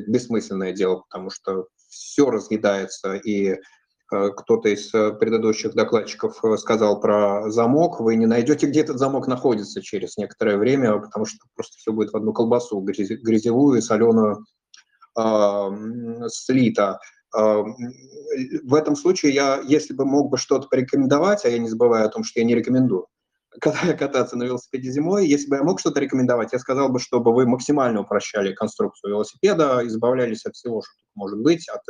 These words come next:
лишних скоростей, тросиков, переключателей, каких-то трущихся поверхностей, потому что соль и песок — это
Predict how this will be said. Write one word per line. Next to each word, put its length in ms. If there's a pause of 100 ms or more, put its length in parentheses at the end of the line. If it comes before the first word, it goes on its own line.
лишних 280
скоростей, 840 (140)
тросиков, 560 (680)
переключателей, 720
каких-то 360
трущихся 440
поверхностей, 540
потому 160
что 140
соль 360
и 40
песок — 500 (440)
это 680